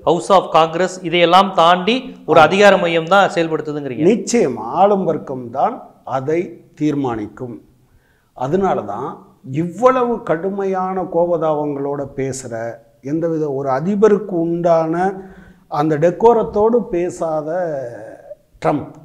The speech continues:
Speaker 2: ஆனா இந்த காலத்துல எந்த நாட்டின் மீது படையெடுத்திருக்காரு? அப்படியெல்லாம் ஒண்ணும் கிடையாது. மாறாக ஒபாமா வரும்போது ஒரு மிகப்பெரிய மாற்றங்கள் நடக்கும் என்று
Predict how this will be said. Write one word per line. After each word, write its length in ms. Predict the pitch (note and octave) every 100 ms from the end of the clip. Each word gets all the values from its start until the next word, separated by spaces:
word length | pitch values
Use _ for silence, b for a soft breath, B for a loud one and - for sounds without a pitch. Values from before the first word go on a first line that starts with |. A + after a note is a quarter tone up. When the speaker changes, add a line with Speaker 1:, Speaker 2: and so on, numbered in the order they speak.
| - - _ -
Speaker 2:
ஆனா 180 | G3
இந்த 200 | A3+ F#3+
காலத்துல 420 | F#3 F#3 G3 F#3+ F3
எந்த 220 | E3 E3
நாட்டின் 360 | E3 D3 D3+
மீது 180 | D3 D3
படையெடுத்திருக்காரு? 800 | D3 C#3+ D3 C3 B2+ A#2+ A#2+ B2 - - _ _ _ _
அப்படியெல்லாம் 460 | - A3+ G#3 G#3
ஒண்ணும் 220 | F#3+ D3 C3+
கிடையாது. 320 | A#2 G#2+ - b b b b
மாறாக 760 | - F#3+ C4 A#3 C3+ C3 F#3 C4+ - C3
ஒபாமா 460 | E3 A#3 D4 C#4+ B3
வரும்போது 880 | F#3 F#3+ F#3+ F3 E3+ F#3 C#3 C3 - -
ஒரு 160 | E3 E3
மிகப்பெரிய 520 | E3+ F#3+ F#3+ G3 G3
மாற்றங்கள் 560 | E3+ E3+ F3+ F3+ E3 D3
நடக்கும் 440 | C#3 C#3 C#3 C#3
என்று 540 | C3 B2 C#3+ A#3 -